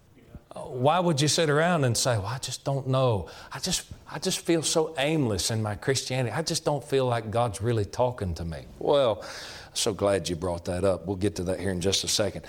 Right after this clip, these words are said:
Proverbs chapter se-, seventeen, I'm not gonna turn there. Let me just say this, Proverbs seventeen twenty-four, the last part of the verse, it says, "The eyes of a fool are in the ends of the earth." You know where a fool constantly looks?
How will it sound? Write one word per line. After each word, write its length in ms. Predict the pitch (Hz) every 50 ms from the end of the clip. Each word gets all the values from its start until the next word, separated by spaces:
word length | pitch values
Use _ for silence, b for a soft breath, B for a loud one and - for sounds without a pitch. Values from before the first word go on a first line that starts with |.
| B B B B -
Proverbs 400 | 156 180 196 202 180 139 - -
chapter 260 | 208 185 175 175 139
se-, 320 | 120 - 175 160 147 - - -
seventeen, 400 | - 156 147 123 151 156 151 147
I'm 80 | 151
not 100 | 156 -
gonna 140 | - 143 123
turn 240 | - 160 156 156 139
there. 160 | 135 117 B B B
Let 100 | - 160
me 80 | 156 147
just 180 | 139 135 - -
say 140 | 151 143
this, 200 | 139 160 156 -
Proverbs 400 | - - 147 151 143 131 127 -
seventeen 400 | - 165 143 131 120 - 143 135
twenty-four, 580 | - 143 139 135 123 113 - 147 151 143 110 -
the 140 | - 110 117
last 300 | 139 143 139 127 - -
part 160 | 135 139 131
of 40 | 120
the 60 | 113
verse, 220 | 127 139 131 113
it 80 | 120 -
says, 180 | - 139 123 95
"The 140 | 113 117
eyes 260 | 131 151 160 165 131 127
of 140 | 120 104
a 60 | 98 92
fool 420 | - 151 165 170 147 127 B B B B B -
are 160 | 107 120 123
in 120 | 120 113
the 80 | 104 117
ends 300 | 123 143 151 151 120 110
of 80 | 113
the 140 | 101 113 113
earth." 540 | 123 131 123 107 92 78 - - - - - - - - - - - - - - - - - - - - - - - - - _ _ - - - - - - - -
You 120 | 135 156
know 100 | 175 175
where 140 | 175 170 156
a 60 | 135
fool 260 | - 180 170 165 151
constantly 520 | - 160 156 156 - - - 139 135 139 143
looks? 460 | 147 170 170 156 - - - -